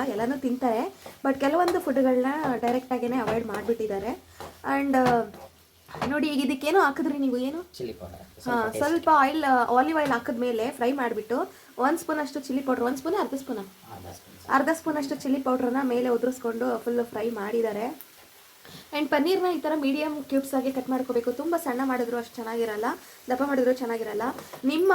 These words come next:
Speaker 1: ಊಟದ ಜೊತೆ ಸೈಡ್ಸ್ ಆಗಿ ಮಧ್ಯಾಹ್ನ ಇದನ್ನ ತಿಂದ್ರೆ ತುಂಬಾ ಒಳ್ಳೇದು. ಪೂರ್ತಿಯಾಗಿ ಸ್ಟ್ರಿಕ್ಟ್ ಆಗಿ ನಾನು ಡಯಟ್ ಫಾಲೋ ಮಾಡ್ತೀನಿ ಅಂದ್ರೆ ಇದು ಒಂದನೇ, ಇಷ್ಟನ್ನೇ. ಇದು almost ಫಿಫ್ಟಿ to ಸೆವೆಂಟಿ ಗ್ರಾಮ್ಸ್ ಇದೆ. ಇದಿಷ್ಟನ್ನ ಮಾತ್ರನೇ ತಿಂದ್ರೆ ಸಾಕು. ಇದ್ರ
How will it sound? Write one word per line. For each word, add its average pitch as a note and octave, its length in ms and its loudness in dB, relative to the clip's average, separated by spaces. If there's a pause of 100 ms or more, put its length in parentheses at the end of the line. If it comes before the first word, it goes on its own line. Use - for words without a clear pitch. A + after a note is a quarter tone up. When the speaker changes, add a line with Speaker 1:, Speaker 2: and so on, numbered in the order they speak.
Speaker 1:
ಊಟದ C#4+ 420 0
ಜೊತೆ B3 400 0
ಸೈಡ್ಸ್ C4+ 500 0
ಆಗಿ A#3+ 220 -2
ಮಧ್ಯಾಹ್ನ A#3+ 400 0
ಇದನ್ನ A#3 300 -2
ತಿಂದ್ರೆ A#3 320 -4
ತುಂಬಾ A3 240 -6
ಒಳ್ಳೇದು. G#3 520 0 (220)
ಪೂರ್ತಿಯಾಗಿ E4+ 640 4
ಸ್ಟ್ರಿಕ್ಟ್ C#4 480 -4
ಆಗಿ D4+ 220 2
ನಾನು C4+ 220 2
ಡಯಟ್ A#3+ 320 2
ಫಾಲೋ B3 200 2
ಮಾಡ್ತೀನಿ A3+ 360 -4
ಅಂದ್ರೆ A3+ 220 -4
ಇದು A#3 260 -2
ಒಂದನೇ, C4+ 600 2
ಇಷ್ಟನ್ನೇ. C4 600 -2 (200)
ಇದು C4 220 4
almost C#4 580 2
ಫಿಫ್ಟಿ C#4 240 -2
to C#4+ 180 -4
ಸೆವೆಂಟಿ A#3+ 300 0
ಗ್ರಾಮ್ಸ್ B3 340 0
ಇದೆ. B3 260 0 (240)
ಇದಿಷ್ಟನ್ನ C#4 440 2
ಮಾತ್ರನೇ C#4+ 400 0
ತಿಂದ್ರೆ C4 280 2
ಸಾಕು. B3 320 -2
ಇದ್ರ D#4+ 200 0